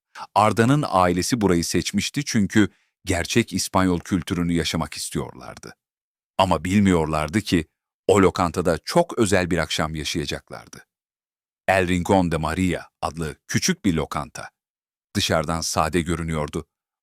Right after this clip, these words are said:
ama içerisi çok sıcaktı. Aile işletmesi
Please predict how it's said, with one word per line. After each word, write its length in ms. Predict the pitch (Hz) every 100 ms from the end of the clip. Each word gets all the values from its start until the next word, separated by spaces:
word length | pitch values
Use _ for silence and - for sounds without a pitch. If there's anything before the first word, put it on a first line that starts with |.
| -
ama 180 | 92 82
içerisi 520 | 87 - 87 87 127
çok 220 | - 139
sıcaktı. 520 | - 82 71 - - _ _ _ _ _ -
Aile 340 | 87 87 85
işletmesi 680 | 85 - 87 - 82 - 92